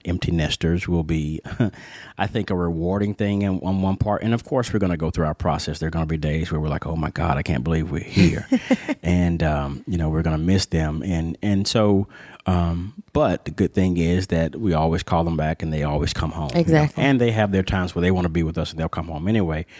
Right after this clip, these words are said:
Speaker 1: And that's, that's gonna be the good thing about that. But for, for those of you that may be struggling with something like this, maybe you're not empty nesters, but maybe you are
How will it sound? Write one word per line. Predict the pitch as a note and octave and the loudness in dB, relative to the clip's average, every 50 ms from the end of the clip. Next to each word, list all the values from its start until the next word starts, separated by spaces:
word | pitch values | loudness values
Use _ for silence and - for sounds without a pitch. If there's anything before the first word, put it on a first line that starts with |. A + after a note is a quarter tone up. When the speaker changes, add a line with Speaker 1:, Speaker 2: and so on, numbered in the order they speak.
| - - - - - - _ _ - | -20 -20 -20 -20 -20 -20 _ _ -4
Speaker 1:
And | - A#2 A#2 A#2+ | -2 0 0 0
that's, | C3 C3 B2+ - - - | 0 0 -2 -4 -4 -2
that's | G#2+ A#2 A#2 - | 0 0 2 2
gonna | A#2+ G#2+ G2 | 0 2 2
be | G2 | 2
the | F#2 F2 | 0 0
good | E2 F2 G2 G2+ F#2 - | 0 0 0 -2 0 0
thing | G2 F2 F2 E2+ | 0 0 0 -2
about | E2+ D#2 D#2 D#2 - - - | -2 0 0 -2 -2 -2 -4
that. | - - C#3 - - C3 | -4 -2 -2 -4 -4 -2
But | G#2 F2+ F2 - - | 0 0 0 0 -4
for, | - - - - | -8 -10 -10 -8
for | - - F#2 F2 | -2 0 0 2
those | E2+ F#2+ G2+ G#2+ G#2+ G#2 | 2 2 2 2 2 2
of | G#2 F#2 | 0 0
you | G2 F#2+ | 0 0
that | F2+ F2+ F2 - | 2 0 0 0
may | F2 E2+ | -2 -4
be | D#2+ D#2+ D2+ | -4 -4 -4
struggling | - - - - A#2 A#2 G#2 G#2 F#2+ F#2 F2+ E2+ D#2+ | -6 -4 -2 -2 -2 0 0 0 0 0 0 0 0
with | E2+ F2 E2+ E2+ | 0 0 0 0
something | - - G2 F#2 F2+ - F2+ E2 E2+ F2 | -2 -2 -2 -2 -2 -4 -4 -4 -4 -2
like | F2 G#2+ A#2 F#2 - | -2 -2 -2 -2 -2
this, | F2+ E2+ F2+ - - | -2 -2 0 0 0
maybe | F#2 F2+ F2+ F#2+ | 0 0 0 0
you're | G2 G#2 | 0 2
not | G#2 A2+ G#2+ - | 2 0 0 0
empty | - G#2 F#2+ - - G#2 | -2 -4 -2 -2 0 0
nesters, | G2 F2+ F2 F2+ - - F#2 F2 F2 | 0 0 -2 -2 -2 -2 -2 -2 -2
but | E2+ F2 E2+ - | -2 -4 -4 -2
maybe | E2+ F2 F2+ F2 F2+ | -2 -2 0 0 0
you | F2+ F#2 F#2+ F#2+ | 0 0 0 0
are | - - F2+ F2 E2+ F2 - | 0 0 2 2 2 2 0